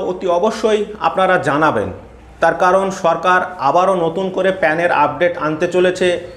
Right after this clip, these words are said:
প্রত্যেকেই হয়তো জেনে গেছে যে প্যান কার্ড আমাদের আপডেট করাতে হবে, কিন্তু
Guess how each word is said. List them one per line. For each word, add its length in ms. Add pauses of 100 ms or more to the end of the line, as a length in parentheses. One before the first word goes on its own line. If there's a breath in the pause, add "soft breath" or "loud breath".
(580 loud breath)
প্রত্যেকেই 500
হয়তো 240
জেনে 280
গেছে 260
যে 200
প্যান 240
কার্ড 140
আমাদের 260 (100)
আপডেট 360
করাতে 300
হবে, 220 (180)
কিন্তু 160